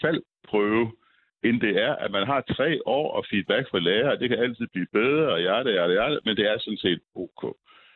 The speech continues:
Altså, så man, man ved, hvad man skal rette sig efter. Desuden er det jo fuldstændig skørt, at når man får høje karakter-, påstand om, at man ikke lærer noget, når man får høje karakterer, det er jo skørt. Dem, der får høje karakterer, de er jo lært mere, end dem, der har,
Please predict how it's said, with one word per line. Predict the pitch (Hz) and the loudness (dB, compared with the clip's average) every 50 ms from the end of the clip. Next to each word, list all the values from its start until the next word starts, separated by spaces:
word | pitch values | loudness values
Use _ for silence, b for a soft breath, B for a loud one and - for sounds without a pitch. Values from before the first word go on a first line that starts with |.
| b b | b b
Altså, | - 113 110 101 110 98 - - _ - | -2 0 0 0 -2 -2 -4 -6 _ -8
så | - - 131 | -2 0 0
man, | 120 123 123 123 - 120 | 2 2 0 0 0 0
man | 120 120 117 | 0 0 2
ved, | 120 160 175 | 0 0 0
hvad | 147 117 | 0 0
man | 101 98 | -2 -2
skal | - - 98 | -2 0 0
rette | 92 113 147 156 | 0 0 0 0
sig | - 127 123 | 0 -2 -2
efter. | 135 - 104 98 - _ _ _ _ _ _ _ _ - | -2 -2 -6 -8 -8 _ _ _ _ _ _ _ _ -4
Desuden | 131 120 - 156 165 165 | -4 0 0 0 0 2
er | 131 | 0
det | 110 113 | 0 0
jo | 107 101 - | -2 -2 -2
fuldstændig | 151 165 160 143 117 107 101 | -4 -2 -2 -2 -2 -2 -4
skørt, | - - - - 165 170 139 113 - - | -6 -6 -4 -2 -2 0 0 -2 -4 -6
at | - 101 | -8 -4
når | 95 98 | -2 -2
man | 95 90 | -2 0
får | - 101 | 0 0
høje | 104 120 135 | 0 0 0
karakter-, | 135 113 98 - - - - | 0 -2 -4 -4 -6 -12 -6
påstand | - 143 160 156 156 123 117 | -2 -2 -2 0 -2 -2 0
om, | 120 117 104 | -2 -2 -2
at | 95 | -2
man | 95 107 | -2 -2
ikke | 127 120 98 90 | -2 -2 -4 -2
lærer | 87 95 92 101 123 139 | 0 0 2 2 0 0
noget, | 127 107 104 107 | 0 0 0 0
når | 101 | -2
man | 90 82 - | -4 -6 -6
får | 85 | -4
høje | 78 85 101 117 | -2 0 -2 -2
karakterer, | - - 69 - - 92 76 | -2 -6 -6 -2 0 0 0
det | - - 123 | 0 0 -2
er | 117 113 | -2 0
jo | - | 0
skørt. | - - - - - - - 131 - - - - _ b b b b - | -4 -4 -4 -6 -4 -2 -2 -2 -2 -4 -10 -20 _ b b b b -4
Dem, | - 147 156 | -4 -2 -2
der | 165 | 0
får | 127 123 | -2 0
høje | 110 123 156 165 | 0 0 0 0
karakterer, | - 104 - 131 113 | -2 0 0 0 0
de | - 135 | 0 0
er | 135 123 | 0 0
jo | 110 104 98 | 0 0 0
lært | 143 139 107 - - | 0 0 -2 -2 0
mere, | 117 117 110 - - _ _ _ - | 0 0 0 -2 -4 _ _ _ -4
end | 87 87 | 0 0
dem, | 101 107 113 - - _ - - | 2 2 0 -2 -4 _ -8 -4
der | - 80 | -2 0
har, | 82 87 92 | 0 0 0